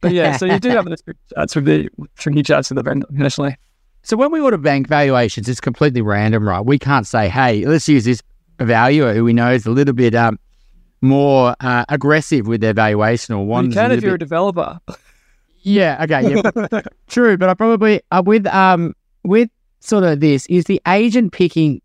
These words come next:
Speaker 2: the building and pest inspector at all, or is it completely random? And because then it takes away that,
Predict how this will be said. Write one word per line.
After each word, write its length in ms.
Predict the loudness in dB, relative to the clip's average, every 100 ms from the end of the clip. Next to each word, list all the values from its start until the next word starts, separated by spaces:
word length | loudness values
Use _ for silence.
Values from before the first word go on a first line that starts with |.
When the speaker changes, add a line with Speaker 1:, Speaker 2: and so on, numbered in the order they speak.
| -10
Speaker 2:
the 360 | -2 2 2 2
building 320 | 2 2 2
and 100 | 0
pest 260 | -2 0
inspector 540 | -2 -2 -2 -2 -4 -4 -4
at 260 | -2 -2 0
all, 160 | -2 0
or 120 | 2
is 100 | 2
it 120 | 0
completely 680 | -4 -8 -4 -2 0 0 0
random? 480 | 0 0 0 0 2
And 240 | 0 0 _ _ _ _ -4
because 320 | -2 0 0
then 140 | 0
it 80 | -2
takes 300 | -2 -4 -2
away 320 | -4 0 0 0
that, 240 | -2